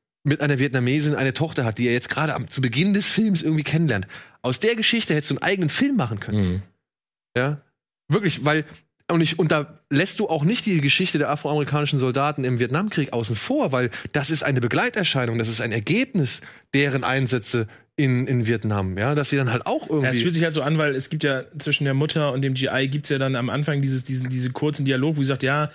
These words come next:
Speaker 3: sie ist als Bastard aufgewachsen und so, wo dann auch noch mal diese Kritik rein, wo du ge-, du das Gefühl hast, das wird nur installiert, damit diese, damit die Mutter noch mal diesen, diesen
Speaker 1: Satz sagen
Speaker 3: diesen
Speaker 1: kann.
Speaker 3: Satz sagen
Speaker 1: Ja.
Speaker 3: kann, um noch mal zu erklären, ja, auch hier hat sie als, als Halbschwarze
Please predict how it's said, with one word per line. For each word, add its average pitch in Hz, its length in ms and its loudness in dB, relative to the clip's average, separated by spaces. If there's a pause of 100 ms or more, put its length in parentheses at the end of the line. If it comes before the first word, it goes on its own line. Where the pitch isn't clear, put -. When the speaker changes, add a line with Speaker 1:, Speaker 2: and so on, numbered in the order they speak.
(300)
Speaker 3:
sie 175 100 0
ist 175 80 2
als 147 160 -2
Bastard 127 400 -2
aufgewachsen 127 480 -2
und 135 60 -2
so, 139 120 0
wo 147 100 2
dann 143 160 0
auch 196 160 0
noch 196 140 2
mal 165 180 4
diese 147 200 2
Kritik 147 340 -2
rein, 139 180 0
wo 143 60 0
du 143 120 0
ge-, 143 120 0 (100)
du 143 120 -2
das 131 120 -4
Gefühl 202 240 -2
hast, 175 160 -2 (220)
das 127 120 -2
wird 156 120 0
nur 185 180 4
installiert, 190 440 0
damit 151 260 0
diese, 185 380 0 (120)
damit 151 240 0
die 143 60 0
Mutter 190 300 2
noch 165 120 2
mal 156 120 2
diesen, 139 300 0
diesen 131 420 -2 (240)
Speaker 1:
Satz 117 240 -2
sagen 95 200 0
Speaker 3:
diesen 147 200 2
Speaker 1:
kann. 135 40 2
Speaker 3:
Satz 180 220 0
sagen 185 260 0
Speaker 1:
Ja. 185 60 0
Speaker 3:
kann, 180 120 2
um 151 60 0
noch 160 120 2
mal 175 120 2
zu 160 120 0
erklären, 160 280 0
ja, 156 300 0 (300)
auch 143 220 -2
hier 170 420 2
hat 151 160 -2
sie 165 260 0
als, 139 480 -2
als 131 300 -2
Halbschwarze 139 920 0